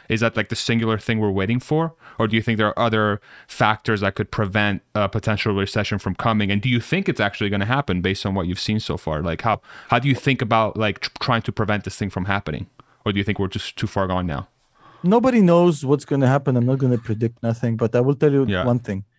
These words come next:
Speaker 2: It's easy to say, "Well, the only problem we have is inflation." In-, inflation is a big problem, especially in the U S, because there's very few ways to actually stop it in the current configuration of our, uh, financial structure.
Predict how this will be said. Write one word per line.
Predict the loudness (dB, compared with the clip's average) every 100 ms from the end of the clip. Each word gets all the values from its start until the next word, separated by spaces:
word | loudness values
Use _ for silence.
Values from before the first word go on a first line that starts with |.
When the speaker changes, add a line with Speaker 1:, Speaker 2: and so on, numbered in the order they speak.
| _ _ -6
Speaker 2:
It's | -6 0
easy | 2 4 2
to | 2
say, | 4 4
"Well, | 6 4
the | 4
only | 4 4 2
problem | 2 2 2 2
we | 2
have | 4 4 2 -4
is | -4 -2
inflation." | -6 -4 -4 -4 -12 -20 _ _ _ _ _ _ _ _ _ _ _ _ _ -10
In-, | -8 -6 -4
inflation | -2 2 2 4
is | 2 2
a |
big | 0 0
problem, | 2 2 2
especially | 0 0 -2 0 -4
in |
the | -2
U | 0 2
S, | 0 -2
because | -6 -2 -2 -2
there's | -2 -2
very | 0 0 0
few | -2 0
ways | 2 0 0
to | 0
actually | 0 0 -10
stop | -8 -6 -6 -8
it | -20 _ _
in | -6 -4
the | -2
current | 0 0 0
configuration | -6 -4 -2 -2 -2 -4
of | -4 -2
our, | -2 -2 -4
uh, | -8 -4 -6 -8 _ _ _ _ -6
financial | -2 -2 -2
structure. | -8 -6 -6 -8 -20